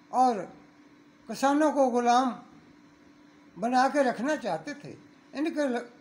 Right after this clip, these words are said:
इनके खिलाफ चीन के किसानों ने लड़ाई की, जद्दोजहद की, माओ ने क़यादत की। माओ की क़यादत में चीन आज़ाद हुआ,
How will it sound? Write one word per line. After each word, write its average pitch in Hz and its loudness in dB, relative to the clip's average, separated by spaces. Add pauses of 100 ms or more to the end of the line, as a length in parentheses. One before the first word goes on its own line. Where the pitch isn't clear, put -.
(100)
इनके 330 0
खिलाफ 156 -6 (800)
चीन 285 2
के 269 -2
किसानों 185 -4
ने 123 -12 (1400)
लड़ाई 220 4
की, 190 -10 (1300)
जद्दोजहद 262 0
की, 143 -14 (680)
माओ 285 4
ने 277 4
क़यादत 240 0
की। 156 -12 (460)
माओ 269 4
की 277 -2
क़यादत 208 -2
में 160 -14 (480)
चीन 247 -2 (760)
आज़ाद 220 2
हुआ, 247 -2